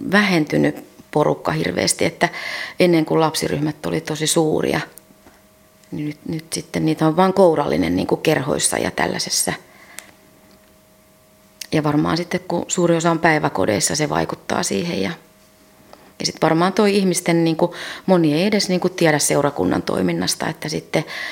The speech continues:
meilläkin tulee niinku muskareihin ja perhekerhoihin ihmisiä, jotka on, että ai me ei olla tiedettykään tämmöisestä ollenkaan, että sitten on Puskaradio kertonut ja tulevat katsomaan ja sitten on niinku,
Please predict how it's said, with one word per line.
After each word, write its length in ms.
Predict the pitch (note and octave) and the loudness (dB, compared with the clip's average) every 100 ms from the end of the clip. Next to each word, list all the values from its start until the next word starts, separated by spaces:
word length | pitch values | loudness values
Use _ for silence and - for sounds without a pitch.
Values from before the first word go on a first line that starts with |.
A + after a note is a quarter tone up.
| - - - - - | -12 -14 -18 -18 0
meilläkin 360 | F3+ D#3+ D#3 E3 | 4 4 2 0
tulee 280 | F#3 F3+ E3+ | 2 4 4
niinku 280 | E3 D#3+ | 2 2
muskareihin 720 | E3 E3+ - D3+ D3 D3 C#3+ C#3+ | 2 2 2 0 2 2 2 2
ja 160 | D3 - - - - - - | 0 -2 -14 -18 -16 -18 -2
perhekerhoihin 800 | D#3 D3+ - C#3+ C#3 C#3 C3+ - | 0 0 0 -2 0 0 -2 -2
ihmisiä, 420 | D3 D3 - - | -2 0 0 -2
jotka 240 | - - | -4 -4
on, 180 | - - - - - - _ - _ | -2 -2 -4 -12 -20 -20 _ -20 _
että 240 | E3+ - - - - - | -8 -4 -6 -6 -14 -2
ai 140 | E3+ D#3 | 2 4
me 120 | D3 | 4
ei 60 | |
olla 120 | D3+ E3+ | 2 2
tiedettykään 600 | - F3 C3 - - - - | 2 2 2 -4 -8 -8 -4
tämmöisestä 480 | D#2+ - - - | -4 -4 -4 -4
ollenkaan, 460 | - - - - - | -4 -4 -4 -4 -4
että 240 | F3+ - F3 - - - | -4 -8 -8 -10 -18 -4
sitten 320 | F3+ F3+ F3 | -4 2 2
on 120 | F#3+ - - - | 2 -2 -12 -4
Puskaradio 520 | G3 F#3+ E3 D#3 D#3 | -2 0 0 2 2
kertonut 540 | D3+ D#3+ C#3+ - - - | 2 2 2 0 -2 -2
ja 80 | D#3+ - - - | -4 -8 -18 -4
tulevat 320 | D#3+ D#3 D#3 | 0 0 0
katsomaan 520 | D#3 D#3 - C#3+ C#3 | 0 0 0 0 0
ja 40 | - | -2
sitten 320 | - - A#1+ | -4 -6 -4
on 100 | C#2 | -4
niinku, 180 | - | -6